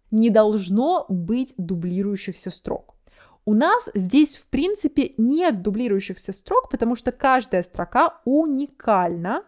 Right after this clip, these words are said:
в этой таблице. Но есть одна проблема, которая меня пока напрягает. Коллеги, у нас с вами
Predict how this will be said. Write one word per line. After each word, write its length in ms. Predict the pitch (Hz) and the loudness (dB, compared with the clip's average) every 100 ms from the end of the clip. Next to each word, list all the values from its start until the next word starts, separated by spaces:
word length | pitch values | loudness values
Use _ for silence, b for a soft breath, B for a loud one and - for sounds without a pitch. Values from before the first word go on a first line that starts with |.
| _ _ _ | _ _ _
в 120 | 185 180 | -8 -6
этой 460 | 247 294 269 - - | -4 -4 -8 -8 -4
таблице. 540 | 196 190 175 - - _ _ | -2 -2 -6 -10 -20 _ _
Но 680 | 196 208 254 254 165 - _ _ - | 4 6 8 6 4 0 _ _ -10
есть 440 | 180 202 262 254 | -6 -2 -2 0
одна 260 | 185 196 180 | -2 -2 -4
проблема, 600 | - 165 165 240 294 185 _ | -6 -8 -2 0 0 -6 _
которая 360 | 165 - 175 | -12 -2 -2
меня 420 | 165 170 202 180 277 | -2 -8 -4 0 0
пока 400 | 233 - - - | -2 -4 -12 -8
напрягает. 760 | 180 180 - 165 165 - - _ | -6 -6 -6 -6 -6 -6 -14 _
Коллеги, 400 | - 180 170 - _ _ | -4 -4 -4 -10 _ _
у 100 | 196 | 0
нас 420 | 202 190 - - - | 2 0 -2 -8 -6
с 80 | |
вами 400 | 175 196 269 220 | -2 -2 -2 -6